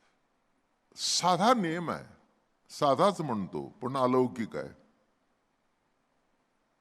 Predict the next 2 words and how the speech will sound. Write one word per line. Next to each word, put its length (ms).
निष्ठा 1000
एकावर, 580